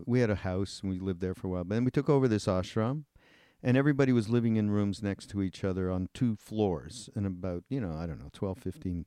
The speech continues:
people. And, uh, and to my right,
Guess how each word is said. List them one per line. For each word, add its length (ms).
people. 380
And, 540
uh, 400
and 220
to 180
my 260
right, 520